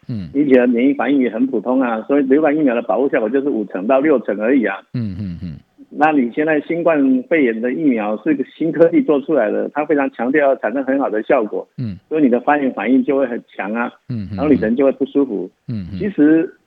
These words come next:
Speaker 2: 其实收获跟，跟付出呢，还是有一点成正比的。
Speaker 1: 嗯。
Speaker 2: 所以疫苗让你很不舒服的时候，通常你的保护效果也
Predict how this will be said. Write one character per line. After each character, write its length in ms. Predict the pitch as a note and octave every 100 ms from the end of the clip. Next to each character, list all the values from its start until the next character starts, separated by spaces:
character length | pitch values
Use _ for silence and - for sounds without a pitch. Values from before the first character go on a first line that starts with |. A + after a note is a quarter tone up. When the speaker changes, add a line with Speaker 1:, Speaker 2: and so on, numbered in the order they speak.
| _ _ _ _ -
Speaker 2:
其 140 | F#3+
实 460 | D#3+ D3 C#3+ D3 C#3 -
收 200 | F3 F3+
获 240 | F#3+ D3+
跟， 640 | C3+ D3+ D3 C#3+ C#3 - -
跟 180 | D#3+ D#3+
付 180 | E3 C3+
出 200 | D3 C#3
呢， 80 | B2 A#2 A2+ - _ _
还 180 | - B2
是 200 | D#3+ C#3
有 180 | A#2+ B2
一 80 | C#3+
点 560 | B2 G2 F#2 F#2 F#2 - -
成 120 | A#2 A#2+
正 180 | D3+
比 120 | G#2 F#2
的。 240 | F2+ - _ -
Speaker 1:
嗯。 180 | A#2 E2+
Speaker 2:
所 80 | F3+
以 140 | G#3+
疫 20 |
苗 220 | D3+ B2
让 200 | C3 D#3
你 80 | C3
很 140 | B2+ A#2+
不 100 | D3+
舒 180 | F3
服 60 | D3
的 140 | A2
时 80 | A2
候， 80 | A#2
通 160 | - B2+
常 100 | A2
你 60 |
的 80 | G2+
保 220 | G2 F#2+
护 80 | A2
效 160 | A2+ G2+
果 100 | F#2+
也 160 | F2+